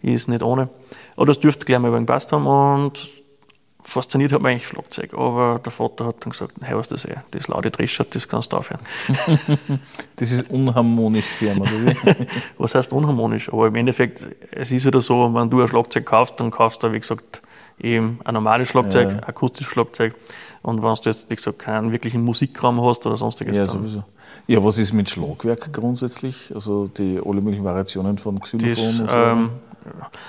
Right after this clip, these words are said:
Speaker 1: ja, ich meine, ich weiß nicht, ob's da spezielle Dinge auch gibt, weiß nicht, ähm, Stunden dafür. Bei uns war es, also im Register ist es so gewesen, die, wo so die Schlagwerk gespielt haben, haben eigentlich alle Schlagzeug gelernt.
Speaker 2: Mhm. Ah, okay.
Speaker 1: Also einer auf dem großen Schlagzeug oder zwei haben sie abgewechselt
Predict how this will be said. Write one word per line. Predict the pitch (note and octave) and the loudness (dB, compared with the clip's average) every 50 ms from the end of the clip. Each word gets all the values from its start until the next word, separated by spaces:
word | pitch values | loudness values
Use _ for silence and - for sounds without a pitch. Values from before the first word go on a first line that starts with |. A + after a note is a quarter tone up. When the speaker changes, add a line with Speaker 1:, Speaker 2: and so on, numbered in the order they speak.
| - - - - _ _ | -20 -20 -20 -20 _ _
Speaker 1:
ja, | A#2 G#2 A2 | -4 0 0
ich | A#2+ | 2
meine, | C3 A#2+ A2+ A2 A2 A2+ - - - | 4 2 2 0 -2 -4 -8 -10 -10
ich | - A#2+ | -8 -2
weiß | A2 A2 B2+ C3+ | 0 0 2 2
nicht, | C#3+ C3 | 2 2
ob's | A#2+ - | 2 0
da | - B2+ | -2 -4
spezielle | - - B2 - - B2 A#2 A2+ A2+ A2+ A2+ A2+ G#2+ - - D#3 D3 - - - - _ _ _ _ _ _ _ _ _ _ - | -2 -4 -6 -4 -2 0 0 2 2 0 0 -2 -4 -8 -12 -14 -14 -14 -18 -20 -20 _ _ _ _ _ _ _ _ _ _ -8
Dinge | - A2+ A2 | -4 -2 -2
auch | A#2 | 0
gibt, | - B2+ B2 - - - - - - - - - | 0 -2 -2 -4 -6 -12 -16 -16 -18 -18 -16 -10
weiß | - A2+ B2 | -8 -4 -2
nicht, | A#2 A2 A2 - | -2 -2 0 -2
ähm, | - A2 A2 G#2+ G#2+ G#2 G#2 A2+ - - - - | -2 -2 0 0 -2 -2 -4 -6 -6 -8 -10 -10
Stunden | - - - B2 B2 C3 - C3 | -10 -6 -4 -2 -2 0 0 -2
dafür. | B2+ A#2 B2 B2+ B2 A#2 - - - - - - - - - - - _ | -2 0 0 0 0 -2 -2 -8 -16 -18 -18 -18 -16 -18 -18 -20 -10 _
Bei | - | 0
uns | A#2+ B2+ C3 C3 | 0 2 4 4
war | B2 | 4
es, | A#2 C3 | 4 4
also | B2 A#2+ A#2+ - A2 | 2 0 0 0 0
im | A2+ | -2
Register | A2+ A#2 A2+ C3 C3 C3 - - | -2 0 2 2 2 2 2 -2
ist | A#2+ - - | -2 0 0
es | A#2+ A#2 | 0 0
so | - B2+ B2+ | 0 0 0
gewesen, | B2 B2 B2 A#2+ A#2 A#2 A#2+ - _ - | 0 0 0 0 -2 -2 -6 -10 _ -6
die, | - A2+ A2+ | -6 -4 -2
wo | A2+ A#2 A#2+ | 0 0 0
so | A#2 - A2+ | 0 0 -2
die | A2+ B2 A#2 | -2 -4 -6
Schlagwerk | - - A#2 A#2 A#2+ A#2 A2 | -2 2 2 2 2 0 -4
gespielt | - - - C3 B2+ C3+ | -6 -4 -2 -2 0 0
haben, | C3 B2 A#2+ A#2 | 0 0 -2 -2
haben | B2+ A#2 A2 G2+ | -2 -4 -4 -4
eigentlich | G2+ A2+ A2 A2 - | -4 -6 -6 -4 -4
alle | A#2 A2+ A2+ | -4 -4 -2
Schlagzeug | - A2 A2+ - - - - - | -4 -6 -6 -6 -8 -10 -10 -8
gelernt. | - - - - - | -12 -14 -14 -14 -14
Speaker 2:
Mhm. | A#3+ - A2+ G#2+ G#2+ A2+ B2 - - - - | -12 -10 -8 -8 -8 -8 -10 -12 -16 -16 -12
Ah, | - G2 G2 G2+ G2+ | -8 -6 -4 -4 -2
okay. | G2 A#2+ | -2 -2
Speaker 1:
Also | B2 A2+ A2+ | -2 0 0
einer | A2+ A2+ A#2 A#2+ A#2+ | 2 2 2 2 0
auf | A#2 - - | -2 -2 -4
dem | - B2 A#2 A2+ | -4 -4 -2 2
großen | - B2 A2+ - B2+ A2+ | 2 2 2 2 0 2
Schlagzeug | - A#2 A2+ - - - - | 2 2 0 0 -4 -6 -4
oder | A2+ A2+ G#2+ - | -2 -2 -4 -2
zwei | - A#2 G#2+ A2+ | 0 0 2 2
haben | A#2 A#2 A2 | 2 0 0
sie | - A#2 | 0 0
abgewechselt | A#2 - - C3 B2 - - B2 | 0 2 0 0 0 2 -2 -4